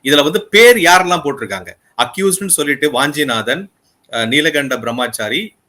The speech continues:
மாடசாமி, சங்கர கிருஷ்ணன், அப்படி நாலு பேர். அவங்கள பத்தி யாராவது தெரியுமா? முதல்ல சுதந்திர போராட்ட வீரர்களை பத்தி இவங்களுக்கு ஏதாவது தெரியுமா? இவங்க எல்லாமே வந்து இப்போ அந்த செவன்டி ஃபைவ் இயர்ஸ் of இண்டிபெண்டன்ஸ்ல, அஹ்,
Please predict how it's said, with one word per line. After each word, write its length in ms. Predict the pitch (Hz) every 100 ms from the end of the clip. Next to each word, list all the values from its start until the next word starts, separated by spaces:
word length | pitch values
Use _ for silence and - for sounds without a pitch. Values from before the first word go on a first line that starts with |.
| -
மாடசாமி, 680 | 123 151 147 117 104 156 214
சங்கர 400 | - 135 143 147 143 120 107 101 95
கிருஷ்ணன், 360 | 120 - 98 _ _ -
அப்படி 220 | 113 131
நாலு 320 | 120 143 165 165
பேர். 180 | 170 - - - -
அவங்கள 320 | 131 170 165
பத்தி 200 | 202 220
யாராவது 260 | 175 185 -
தெரியுமா? 380 | 170 202 127 139
முதல்ல 220 | 131 165
சுதந்திர 480 | 156 156 180 196 196
போராட்ட 400 | 156 156 151 151
வீரர்களை 500 | 143 156 147 143 139
பத்தி 280 | 135 - 170
இவங்களுக்கு 340 | 151 139 123
ஏதாவது 240 | 120 147 -
தெரியுமா? 420 | 147 170 113 107 110 _ _ - _
இவங்க 280 | 131 135 135
எல்லாமே 540 | 123 147 185 180 185 175
வந்து 340 | 117 101 131 208 - _
இப்போ 580 | 123 127 _ 175 170 160
அந்த 160 | 147 135 123 113
செவன்டி 300 | 135 160 151
ஃபைவ் 160 | - 151
இயர்ஸ் 200 | 160 165
of 120 | 151
இண்டிபெண்டன்ஸ்ல, 680 | 147 151 151 139 123 - 165 233 - _ _ -
அஹ், 380 | 123 120 117